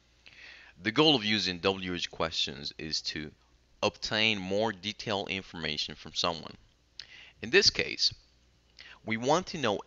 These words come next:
everything about the person's response, "I play baseball." So we ask,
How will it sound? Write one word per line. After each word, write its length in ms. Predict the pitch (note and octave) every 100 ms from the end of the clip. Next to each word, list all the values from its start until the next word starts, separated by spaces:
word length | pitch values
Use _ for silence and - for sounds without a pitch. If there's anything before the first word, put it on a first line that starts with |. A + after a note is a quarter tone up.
| _
everything 560 | A2 A#2 A#2+ B2 B2 A#2+ -
about 320 | G2 F2+ F2+
the 80 | F2+
person's 600 | - G#2 F#2 G2 F2+ F2
response, 800 | E2 - E2+ D#2+ D#2+ E2 - - _ - - _ _ -
"I 240 | E2+ F2+
play 480 | - - D#2 D2 D2+ - -
baseball." 500 | F2+ F#2 - - - - - - _ _ _ _ _ _ - -
So 200 | - -
we 240 | A2 A#2 G#2+
ask, 520 | F#2+ F2+ F2+ -